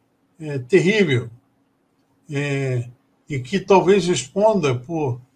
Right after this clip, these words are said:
a questão essencial que eu coloco. É, esse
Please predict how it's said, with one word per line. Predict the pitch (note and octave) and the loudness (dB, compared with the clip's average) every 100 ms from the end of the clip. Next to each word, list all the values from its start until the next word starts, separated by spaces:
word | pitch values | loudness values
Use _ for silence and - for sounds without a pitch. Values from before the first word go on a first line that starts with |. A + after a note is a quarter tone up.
| _ _ _ _ | _ _ _ _
a | D3+ D3 C#3 | -10 -6 -6
questão | B2 F3+ B2+ F#3+ G3 | 0 0 0 2 2
essencial | D3 D#3+ D3 F#3+ A3 | 2 -4 2 6 6
que | G#3 | 4
eu | F#3 | 0
coloco. | D3+ C3 - - _ _ _ _ _ _ _ _ _ _ _ _ | 2 0 0 -6 _ _ _ _ _ _ _ _ _ _ _ _
É, | C#3+ C#3+ D3+ F3 | -8 -6 0 2
esse | E3+ - G3 F3 B2+ | 0 0 0 0 -2